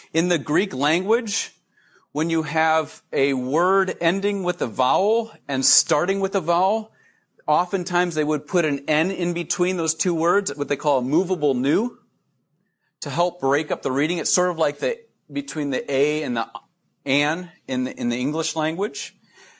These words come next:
Some copyists later on just simply removed the movable nu, especially as, as writing developed. It used to be all the, in the, in the Greek New Testament, the earliest manuscripts, the sentences are just sandwiched together.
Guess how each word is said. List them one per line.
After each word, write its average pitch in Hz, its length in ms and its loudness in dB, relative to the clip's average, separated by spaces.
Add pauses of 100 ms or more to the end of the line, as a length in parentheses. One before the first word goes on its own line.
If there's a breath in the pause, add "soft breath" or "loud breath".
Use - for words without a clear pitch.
Some 185 360 0
copyists 190 720 0
later 139 340 2
on 156 320 0 (240 soft breath)
just 143 220 2
simply 156 260 0
removed 127 600 -2
the 170 60 -4
movable 165 420 -4
nu, 180 360 -4 (880)
especially 196 540 2
as, 151 420 0
as 127 520 -2
writing 147 440 0
developed. 127 540 0
It 143 80 -6
used 196 200 -2
to 143 60 -8
be 143 120 2
all 170 280 2
the, 156 140 -10 (220 loud breath)
in 135 180 -6
the, 131 180 0
in 131 80 -2
the 123 80 -2
Greek 160 260 -4
New 139 100 -4
Testament, 123 680 -4
the 117 60 -6
earliest 131 500 0
manuscripts, 127 500 -4
the 101 200 -4 (340 soft breath)
sentences 175 560 0
are 117 140 2
just - 460 -2
sandwiched - 540 -2
together. 120 500 -2